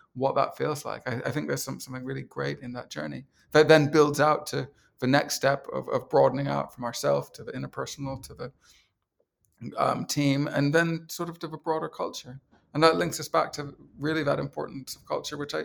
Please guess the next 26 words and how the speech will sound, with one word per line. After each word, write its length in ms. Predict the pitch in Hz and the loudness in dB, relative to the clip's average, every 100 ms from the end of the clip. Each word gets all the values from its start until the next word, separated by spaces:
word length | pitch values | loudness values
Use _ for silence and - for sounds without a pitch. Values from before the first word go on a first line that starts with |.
| - | -6
I 80 | |
think 240 | 151 170 165 | -8 -10 -10
really 220 | 165 160 | -8 -6
is 320 | 160 226 - - _ | -8 -10 -14 -18 _
key. 300 | - 165 208 - _ _ _ _ _ - | -14 -12 -12 -16 _ _ _ _ _ 2
And 260 | 151 147 | 2 4
in 220 | - 170 160 | 2 2 2
the 80 | |
context 440 | 165 170 165 165 - | 2 0 0 -2 -4
of 60 | |
the 100 | 135 | -2
other 120 | 151 147 | -2 -2
things 240 | 147 139 | -6 -8
that 80 | - | -10
we've 180 | 123 - | -12 -8
spoken 380 | - 185 - | -4 -4 -4
about, 320 | 160 127 135 - | -2 0 -2 -4
I 60 | |
think 200 | 143 139 | -4 -4
the 200 | 139 139 - - - - | -2 -4 -6 -18 -18 0
psychosocial 840 | 139 139 135 139 139 143 147 - | 2 4 4 4 2 0 0 0
and 220 | 143 143 143 | 0 0 0
culture 480 | 143 - 151 147 | -2 -2 -2 0
are, 160 | 143 147 | 2 2
are 140 | 147 | 0
just 300 | 147 143 - | -2 -4 -6